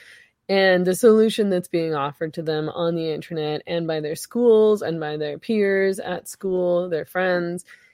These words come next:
is, "Oh, you, you're, you're probably just actually a boy. You're probably feeling this way 'cause you're a boy and you need to transition. You need to take puberty blockers. You need to stop this process of going through puberty.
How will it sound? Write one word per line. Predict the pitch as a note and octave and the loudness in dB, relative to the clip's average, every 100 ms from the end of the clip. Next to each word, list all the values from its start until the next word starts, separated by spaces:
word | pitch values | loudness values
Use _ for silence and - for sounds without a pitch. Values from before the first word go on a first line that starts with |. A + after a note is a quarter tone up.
| - | -4
is, | F#3+ F#3 F3 E3 - - | 0 2 2 0 -4 4
"Oh, | C4+ A3 C#3+ E3+ _ | 8 8 6 0 _
you, | G#3 A3+ - | 0 0 0
you're, | G#3 F#3+ - - | -4 -4 -6 -4
you're | A3 | -2
probably | G#3+ A3 C4 B3 F#3 | 2 2 4 4 2
just | F3 | 0
actually | F3 E3 - F3+ | 0 -2 -2 -2
a | |
boy. | F3 F#3 B3 E3+ - G3+ _ _ _ - | 0 0 2 0 -4 -20 _ _ _ -4
You're | G3 | -2
probably | G3+ G#3 C4+ A#3+ | 0 2 2 0
feeling | A#3 A3 G#3 G#3 | 0 2 2 0
this | G3 - | -4 -4
way | F#3 | -4
'cause | F3+ G3 | -2 -2
you're | G#3+ | 0
a | G#3+ | 0
boy | F3+ E3 D#3+ D#3 D#3+ - | 0 2 2 2 0 -2
and | E3+ | -4
you | |
need | E3 E3 | -4 -4
to | G#3 | -6
transition. | - A#3 A3 F3+ E3 E3 D#3 | -4 -2 -2 -2 -6 -6 -8
You | |
need | D#3+ E3 F3 | -6 -8 -10
to | - | -8
take | D3+ - | -8 -8
puberty | - A#3 A#3+ B3 | -6 -4 -2 -2
blockers. | G#3+ F#3+ F3+ F3 | 0 0 0 -4
You | F3 | -6
need | E3+ D#3 | -8 -6
to | D#3 | -8
stop | - F3 E3+ A#3+ - | -6 -2 -2 -2 -4
this | C4 - | -6 -4
process | G#3+ F#3+ G3 F#3+ | -4 -2 -4 -6
of | G3 | -6
going | F3 F3 F3 | -6 -4 -4
through | - G3+ | -4 -6
puberty. | - E3 D#3 D3+ D3+ | -6 -6 -6 -6 -6